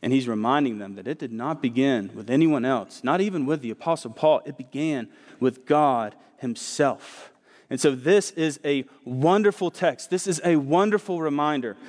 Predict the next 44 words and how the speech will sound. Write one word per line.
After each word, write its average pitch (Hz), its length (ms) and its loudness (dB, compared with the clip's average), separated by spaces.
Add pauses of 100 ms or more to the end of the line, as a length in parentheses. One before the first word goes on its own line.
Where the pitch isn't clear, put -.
(180)
on 143 160 2
a 143 60 2
day, 147 340 4
on 143 180 2
a 143 60 2
morning 147 460 2
when 120 180 -6
we 175 180 2
are 170 60 2
having 143 360 0
baptisms, 131 680 -2
'cause 135 200 -6
what 180 200 2
it 226 140 0
should 190 220 0
do 180 240 4
is 143 120 -4
it 165 100 -2
should 151 180 -6
take 208 260 0
us 202 160 0
all 185 280 2
back. 147 720 -4 (640)
It 147 120 -4
should 156 120 -2
take 202 180 2
us 175 200 -2
all 214 240 4
back 196 280 0
to 185 140 -4
remember 160 680 -2 (440)
to 170 140 2
the 147 80 0
God 156 480 2
who 151 100 -4
began 156 500 0
a 131 120 -6
good 165 320 2
work 151 400 2
in 147 340 0
us. 147 220 2
So 143 120 -6
when 135 220 -6
I 208 300 -2